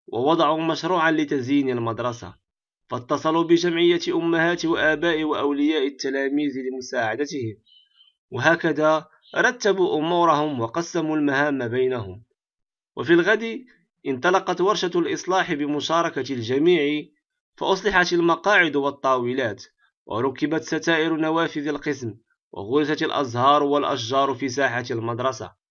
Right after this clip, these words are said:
وصبغت الجدران وزينت بالرسوم الجميلة، وأصبحت المدرسة في حلة جديدة.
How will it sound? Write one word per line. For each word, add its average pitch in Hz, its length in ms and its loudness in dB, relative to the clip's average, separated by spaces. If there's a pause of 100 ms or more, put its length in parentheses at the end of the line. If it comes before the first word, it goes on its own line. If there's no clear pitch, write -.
(1200)
وصبغت 202 520 2
الجدران 185 540 4
وزينت 175 640 4
بالرسوم 151 560 -2
الجميلة، 113 680 -4 (540)
وأصبحت 127 540 0
المدرسة 175 560 0
في 170 200 2
حلة 175 380 -2
جديدة. 117 720 -4